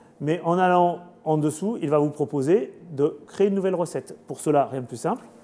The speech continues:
vous la nommez, voilà, vous validez, et là, vous, vous réindiquez à l'appareil ce que vous voulez faire.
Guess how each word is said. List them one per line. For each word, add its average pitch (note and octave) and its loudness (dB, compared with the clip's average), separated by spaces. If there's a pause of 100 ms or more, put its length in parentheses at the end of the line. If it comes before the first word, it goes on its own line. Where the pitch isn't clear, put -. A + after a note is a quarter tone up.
(340)
vous C#3 0
la D3 10
nommez, D#3 2 (1800)
voilà, B2 -6 (800)
vous D3 -2
validez, E3 6 (1800)
et D3 4
là, E3 8
vous, F3+ 2 (140)
vous D3+ -4
réindiquez E3 2 (240)
à D#3+ 4
l'appareil D3 4 (340)
ce - -16
que E3+ 0
vous D#3 -4
voulez D3+ -4
faire. A2+ -10